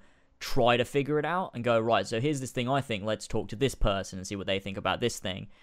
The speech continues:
And you sort of see him on this journey to figure this thing out that he sort of, you know, wants to know more about, which I think is what's so interesting about it, rather than, like, you know, a crew or a team that is set out to be like, "Right, this is the documentary we wanna make, let's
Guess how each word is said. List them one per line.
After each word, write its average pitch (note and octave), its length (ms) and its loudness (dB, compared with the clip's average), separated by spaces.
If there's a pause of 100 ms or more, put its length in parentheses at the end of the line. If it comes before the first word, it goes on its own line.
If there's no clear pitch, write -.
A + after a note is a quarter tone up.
(160)
And A2+ 100 -4
you A2 40 -4
sort C3 160 2
of A#2+ 40 -2
see B2+ 280 2
him A2+ 420 -2 (440)
on B2+ 180 2
this A2+ 260 -2
journey A2+ 440 4
to G2+ 120 -6
figure B2 440 4
this G#2+ 220 -2
thing A2 220 0
out A2+ 220 4
that G2 100 -4
he G2 60 -8
sort G2 180 -6
of, F#2 200 -8
you G2+ 80 -6
know, F2+ 280 -8
wants F#2+ 260 -8
to G2+ 100 -4
know F#2+ 120 -2
more F#2+ 200 -2
about, F#2 460 0
which A2 160 -6
I G2+ 60 -2
think G2 240 -6
is F#2 140 -6
what's F2+ 220 -8
so F#2 140 -2
interesting A2 440 -8
about D3 300 0
it, F3+ 180 -4 (240)
rather A2+ 300 4
than, G#2+ 180 -4
like, G2+ 300 0
you G#2+ 80 -2
know, F#2 280 -4 (200)
a - 80 -6
crew G#2 560 2
or G2+ 180 0
a G2 40 -2
team G2 500 -2
that F#2 260 -2 (240)
is - 140 -2
set A#2 140 4
out A2 200 2
to A2+ 80 -8
be G#2 160 -4
like, G2 200 0
"Right, G2+ 180 0
this B2 100 -2
is C3 60 -2
the B2+ 80 -4
documentary B2 400 0
we A2+ 40 -4
wanna G#2+ 100 -2
make, G#2 300 -2
let's A2+ 280 -2